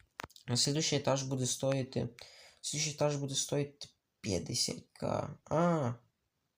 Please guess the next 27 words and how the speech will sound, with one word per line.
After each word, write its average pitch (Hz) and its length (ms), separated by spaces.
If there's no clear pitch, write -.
п'ятдесят - 320
К, 123 380
чи - 260
п'ятсот. - 380
Якось 165 220
странно, 151 300
типа, - 260
могли 151 160
зробити 156 420
останній 139 280
етаж 135 240
за 123 160
лям, 143 220
але, 131 120
в - 20
принципі, - 300
я 131 60
так 131 160
думаю, 131 300
там, 123 180
кстати, - 280
медь 120 440
ще - 160
появляється, 143 460
тут 127 100
ще - 140
даже, 127 260